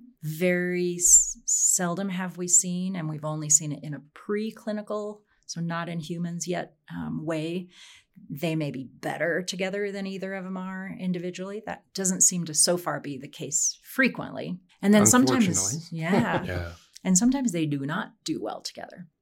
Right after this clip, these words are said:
Speaker 3: Interesting.
Speaker 1: So, um, I'm one of a group of people who've been identifying now that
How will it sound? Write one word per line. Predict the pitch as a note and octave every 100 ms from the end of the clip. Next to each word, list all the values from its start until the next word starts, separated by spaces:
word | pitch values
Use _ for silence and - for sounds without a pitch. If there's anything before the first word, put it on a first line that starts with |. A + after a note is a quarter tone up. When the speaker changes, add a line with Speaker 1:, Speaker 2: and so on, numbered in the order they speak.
| _ -
Speaker 3:
Interesting. | A2 - - -
Speaker 1:
So, | - - E3 D3 C#3 C#3+ - -
um, | F3+ - - F3 - _ - E3
I'm | D#3+ C3 - -
one | E3 E3
of | D3+ - -
a | D#3 - -
group | F#3 A#3 B3
of | D3+ -
people | - - D3
who've | D3 C#3
been | D#3 D3
identifying | D3 D3+ D3+ D3+ C#3 C#3 C#3+
now | C#3 C#3 C#3+
that | C#3 -